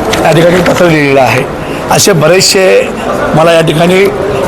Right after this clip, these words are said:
एक ज्या संस्था आहेत, त्यांचे आणखी पत्र आलेले आहेत. आता just मला एक पाच मिनिटापूर्वी फोन आलेला आहे. तर चांगल्या प्रकारे या ठिकाणी रिस्पॉन्स आहे. सर्व जाती धर्माची लोकं या ठिकाणी महाविकास आघाडीच्या बरोबर आहेत.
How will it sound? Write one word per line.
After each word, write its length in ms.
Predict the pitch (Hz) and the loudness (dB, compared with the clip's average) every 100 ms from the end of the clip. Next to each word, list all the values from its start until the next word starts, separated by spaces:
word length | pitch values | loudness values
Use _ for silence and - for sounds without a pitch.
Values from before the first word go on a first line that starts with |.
| - - 175 | -2 0 2
एक 80 | |
ज्या 160 | 160 175 | 4 2
संस्था 360 | - 160 151 180 | 2 0 2 2
आहेत, 120 | 151 | 2
त्यांचे 300 | 160 151 180 202 - - - | 2 2 4 2 0 -6 -2
आणखी 440 | 151 151 208 208 190 175 185 | 0 2 2 2 2 0 -2
पत्र 180 | - | 2
आलेले 280 | 180 165 175 | 2 4 2
आहेत. 100 | 170 | 2
आता 180 | 147 170 | 2 0
just 320 | 147 175 165 | 2 2 2
मला 160 | 175 180 - - - - | 2 2 0 -2 -2 0
एक 100 | 170 | 0
पाच 240 | 160 160 | 2 2
मिनिटापूर्वी 400 | 165 165 170 170 | 2 2 2 2
फोन 200 | 143 156 | 2 2
आलेला 260 | 147 143 131 | 2 2 2
आहे. 340 | 113 - - - - - - | 0 -4 -6 -6 -6 -4 0
तर 100 | 202 | 0
चांगल्या 360 | - 175 190 | 2 2 2
प्रकारे 280 | 196 185 185 | 2 2 2
या 100 | 180 | 2
ठिकाणी 340 | 160 151 160 143 | 2 2 2 2
रिस्पॉन्स 380 | 123 165 165 | 2 2 2
आहे. 160 | 175 190 - - - - - - | 2 0 -2 -2 -2 -2 -4 -2
सर्व 460 | - 175 185 196 220 - - - 131 - - - - - 147 | 0 2 4 4 2 0 -4 -4 -4 -6 -4 -4 -4 -2 0
जाती 260 | 160 156 165 - 170 156 | 2 0 -2 -4 -2 0
धर्माची 360 | 156 160 165 | 2 2 2
लोकं 480 | 156 - 190 185 180 | 2 2 2 0 0
या 80 | 156 | 0
ठिकाणी 520 | 170 160 175 190 214 202 - - - | 2 2 2 2 0 -2 -4 -2 0
महाविकास 460 | 147 170 165 160 | 2 2 2 2
आघाडीच्या 360 | 160 156 139 - | 2 2 2 2
बरोबर 280 | 147 156 170 | 2 2 4
आहेत. 180 | 165 | 2